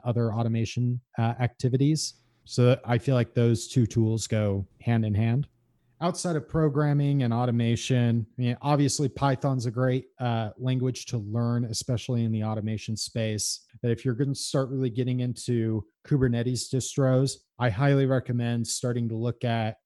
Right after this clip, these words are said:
uh, distributions like Cubic, O K D,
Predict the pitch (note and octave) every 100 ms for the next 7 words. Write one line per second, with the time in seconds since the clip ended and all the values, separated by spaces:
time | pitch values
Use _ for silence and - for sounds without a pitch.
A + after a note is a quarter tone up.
0 | - A2 G#2 A#2+ - G#2 A2+ G#2+ A#2+ A2
1 | G#2+ G2+ - - - D3+ C3 C#3+ D#3+ -
2 | - D3 C3+ - C3 B2+ B2 C3